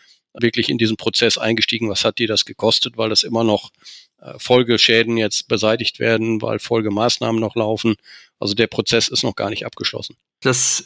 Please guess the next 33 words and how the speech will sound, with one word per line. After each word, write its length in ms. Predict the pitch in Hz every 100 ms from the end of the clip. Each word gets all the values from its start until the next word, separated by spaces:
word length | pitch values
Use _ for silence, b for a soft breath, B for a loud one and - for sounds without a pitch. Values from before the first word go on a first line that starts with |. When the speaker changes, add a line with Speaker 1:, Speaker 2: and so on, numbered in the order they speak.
| -
Speaker 2:
Investieren 580 | 135 139 - - 160 139
in 400 | 127 127 123 127
Security-Maßnahmen 1300 | - 135 160 139 131 123 - 120 113 113 117 131 - 131
ist 200 | - 135
natürlich 320 | 135 123 120 120
etwas, 300 | 117 120 -
was 140 | 117
auch 100 | 127
schon 260 | - 123 113
früher 420 | - 143 131 113
von 320 | - 113 110
Security-Experten 960 | - 117 123 120 110 - 117 110 - 117
immer 500 | 120 110 107 107 -
als 240 | - 110 -
sehr 120 | 110
dringlich 340 | 120 143 127
empfunden 520 | 110 107 117 113 113
wurde. 260 | 104 107 120
Aber 140 | 113
ich 120 | 107 -
glaube, 320 | 117 107 107
die, 160 | 120
genau 260 | 113 110 107
solche 380 | 104 113 117 110
Zahlen 500 | - 107 110 107 107
zeigen 420 | - 104 107 107
einfach, 360 | 107 104 - 104
dass 200 | 107 104
es 280 | 104 - 185
heutzutage 600 | 120 - - 104 104 104 _ -
keinem 380 | 120 117 113
Unternehmen 540 | 113 113 104 104 101 101
mehr 300 | 98 98